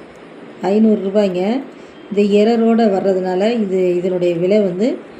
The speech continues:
அ, ஏழ்நூறு ரூபாய்ங்க. சரிங்களா? ஆயிரத்தி தொள்ளாயிரத்தி தொண்ணூத்தஞ்சு கல்கத்தா மின்ட்டு.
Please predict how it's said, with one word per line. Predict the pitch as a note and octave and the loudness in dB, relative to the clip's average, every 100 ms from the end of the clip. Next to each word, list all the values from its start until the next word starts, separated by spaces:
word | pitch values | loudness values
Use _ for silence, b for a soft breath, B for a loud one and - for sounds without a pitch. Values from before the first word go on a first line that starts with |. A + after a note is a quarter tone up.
| B B B - - | B B B -14 -8
அ, | G3 F3+ F3 F3 F3+ F#3+ G#3+ - - F#3+ | -6 -6 -6 -8 -10 -12 -14 -16 -12 0
ஏழ்நூறு | G#3+ A#3+ A3 G3 G3 | 2 4 4 2 0
ரூபாய்ங்க. | F#3+ F3 E3+ E3 - - - - - - - - - - | -2 -4 -8 -10 -18 -20 -20 -20 -20 -20 -20 -20 -18 -10
சரிங்களா? | F3+ F3 F3+ E3+ E3+ - - - - - - - - - - - - - - - - - - - - - - - - - - - - - - - - - - - - - D#2+ - - - - - - - - - | -8 -6 -6 -6 -12 -16 -20 -20 -20 -20 -20 -20 -20 -20 -20 -20 -18 -18 -18 -20 -20 -20 -20 -20 -20 -20 -20 -20 -20 -20 -20 -20 -20 -20 -20 -20 -20 -20 -20 -20 -20 -20 -20 -20 -20 -20 -20 -20 -20 -20 -20 -6
ஆயிரத்தி | G3+ G3+ G3 | -4 -2 0
தொள்ளாயிரத்தி | G3 - F#3 | -2 -2 -4
தொண்ணூத்தஞ்சு | G3+ G3 F3+ F3+ F#3 | -4 -4 -4 -2 -2
கல்கத்தா | F#3+ F#3 G#3 G3 | -2 -4 -2 -2
மின்ட்டு. | F3+ E3+ E3 D#3+ F3 B3+ | -2 -2 -6 -4 -4 -4